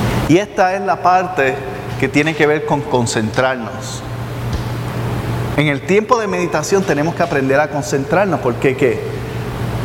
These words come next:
A contrario a la creencia o a la ideología de la meditación,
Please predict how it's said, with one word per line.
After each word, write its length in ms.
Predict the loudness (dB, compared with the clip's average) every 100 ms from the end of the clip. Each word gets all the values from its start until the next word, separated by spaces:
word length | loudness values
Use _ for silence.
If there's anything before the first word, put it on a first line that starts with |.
| 0 2
A 100 | 2
contrario 800 | -2 -2 2 2 2 2 4
a 60 | 6
la 160 | 4 2
creencia 840 | 2 4 4 2 2 4 6 4
o 120 | 4
a 20 |
la 120 | 4
ideología 1080 | 2 4 4 4 2 0 2 4 6 6 4 -2 -8 -10 -10 -10 -8 -8 -6 0
de 140 | 4 4
la 120 | 4
meditación, 840 | 2 2 2 0 0 0 2 2